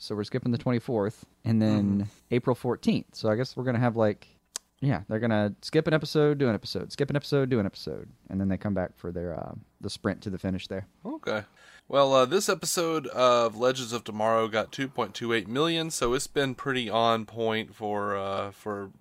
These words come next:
Speaker 2: all the other episodes except for the first episode. They lost about a million <clears throat> viewers, and then, then they stayed steady. So, um,
Speaker 1: Yeah, they're hanging in there.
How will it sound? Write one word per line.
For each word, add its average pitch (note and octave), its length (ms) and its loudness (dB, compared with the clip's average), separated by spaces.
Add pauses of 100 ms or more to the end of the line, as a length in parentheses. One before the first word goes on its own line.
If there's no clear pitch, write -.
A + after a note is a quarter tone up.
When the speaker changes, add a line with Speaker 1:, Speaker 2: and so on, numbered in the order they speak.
Speaker 2:
all A2 180 4
the G#2+ 140 0
other G#2+ 160 2
episodes G#2 480 -2
except G2+ 280 -6
for A2 80 -10
the G2+ 80 -8
first - 340 -6
episode. G#2 400 -6
They G#2+ 80 -2
lost G#2+ 260 0
about A2+ 180 4
a G3+ 40 8
million A#2 320 4
<clears throat> - 20 -8
viewers, A2 380 0
and G2 100 -10
then, G2 120 -10
then G2+ 80 -10
they G2+ 100 -8
stayed G#2 320 -4 (120)
steady. D3+ 400 0 (160)
So, A2 320 0 (640)
um, A#2+ 340 6
Speaker 1:
Yeah, C3+ 140 4
they're C3+ 100 2
hanging F3+ 220 2
in D3+ 80 6
there. C3+ 160 4